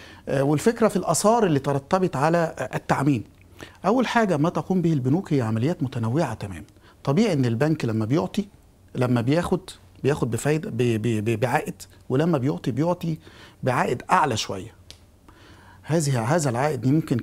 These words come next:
جدًا إن إحنا نعتبره كمصاريف إدارية لاستمراره. في مقابل إيه؟ أن البنك مؤسسة مالية في حقيقة الأمر، في أمناء استثمار. ولما أنا دلوقتي باجي مثلًا بعمل مصنع، فبقول للبنك: "أنا عايز تمويل للمصنع دوت."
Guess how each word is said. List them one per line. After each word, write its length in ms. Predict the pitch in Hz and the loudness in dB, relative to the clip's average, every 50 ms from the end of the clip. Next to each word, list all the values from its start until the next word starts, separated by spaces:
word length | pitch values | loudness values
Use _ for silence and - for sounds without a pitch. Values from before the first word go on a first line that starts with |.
| - | 0
جدًا 240 | 190 175 147 127 135 | 0 0 0 0 0
إن 140 | 113 113 120 | 0 0 0
إحنا 200 | 123 - 151 135 | -2 -2 -2 -2
نعتبره 380 | 123 117 - - 143 143 131 | -2 -2 -2 -2 0 0 0
كمصاريف 520 | 113 - 123 113 113 - - 139 160 - - | -2 -4 -4 -4 -4 -2 -4 -4 -6 -6 -6
إدارية 340 | 123 110 120 120 160 196 160 | -6 -4 -2 0 0 0 0
لاستمراره. 600 | 127 123 - - 156 160 160 202 185 147 90 - - - - - - | 0 -2 -2 0 2 2 2 2 2 0 -4 -8 -14 -20 -20 -20 -6
في 120 | - 135 | -2 0
مقابل 440 | 127 127 131 - 185 185 143 117 - | 0 0 2 2 2 2 2 0 -2
إيه؟ 260 | - 104 107 110 117 185 | -2 -2 -2 -4 -4 -2
أن 120 | 147 165 170 | 0 0 2
البنك 320 | 160 156 196 214 220 - | 2 4 2 2 2 2
مؤسسة 480 | 175 151 135 131 - - 180 180 - 147 | 0 -2 -2 -2 -2 -2 -2 -2 0 0
مالية 320 | 127 123 127 165 175 127 | 0 0 2 2 0 0
في 100 | - - | -2 -4
حقيقة 260 | - 131 143 135 - | -4 -4 -4 -4 -4
الأمر، 340 | 101 - - 95 98 - - - - - - - - - - - - | -6 -8 -8 -8 -10 -12 -16 -20 -20 -20 -20 -20 -20 -20 -20 -20 -2
في 120 | - 196 | 2 4
أمناء 280 | 208 180 160 156 180 180 | 4 6 6 4 4 2
استثمار. 520 | 156 - - 131 - 151 131 117 107 - - - - - - - - - - - - - - - - | 0 -2 -2 -2 0 2 2 2 0 -2 -6 -12 -20 -20 -20 -20 -20 -20 -20 -20 -20 -20 -14 -4 0
ولما 280 | 131 131 151 170 202 | 2 2 4 4 4
أنا 100 | 254 285 | 4 4
دلوقتي 400 | 247 196 165 185 208 175 - 156 | 4 4 4 2 2 2 2 2
باجي 240 | 131 165 185 156 151 | 2 2 2 2 2
مثلًا 380 | 135 165 160 - 139 120 117 120 | 2 2 0 0 0 0 2 2
بعمل 300 | 160 160 143 127 113 110 | 2 2 4 2 2 2
مصنع، 280 | 120 113 - - 107 - 113 - | 2 0 -2 -6 -8 -10 -10 -8
فبقول 300 | - 127 131 147 185 190 | -4 -2 0 2 2 2
للبنك: 340 | 170 143 151 180 175 - | 2 2 0 0 0 0
"أنا 80 | 139 120 | 0 0
عايز 320 | 123 139 156 156 131 - - - | 0 2 2 2 0 -2 -4 -2
تمويل 320 | 135 127 143 180 190 147 | 0 2 2 4 4 4
للمصنع 420 | 123 110 113 123 123 - - 104 | 4 4 2 2 0 -2 -6 -8
دوت." 380 | 101 - - 87 - - - - | -8 -8 -10 -12 -14 -18 -20 -20